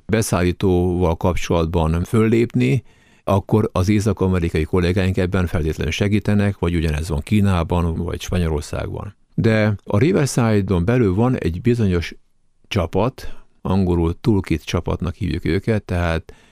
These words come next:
egy szakértőgárda. Ezek általában hatvan-hetven éves hölgyek és urak, akik egyes iparákban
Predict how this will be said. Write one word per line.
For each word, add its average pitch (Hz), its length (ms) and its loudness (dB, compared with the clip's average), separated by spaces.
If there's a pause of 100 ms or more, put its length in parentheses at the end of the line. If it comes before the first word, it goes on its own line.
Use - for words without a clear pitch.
(120)
egy 92 160 0
szakértőgárda. 80 1400 0 (760)
Ezek 123 300 0
általában 143 720 0
hatvan-hetven 131 880 0
éves 85 640 -2 (240)
hölgyek 95 400 0
és 87 160 -2
urak, 110 400 0 (440)
akik 104 320 0
egyes 147 280 0
iparákban 101 840 0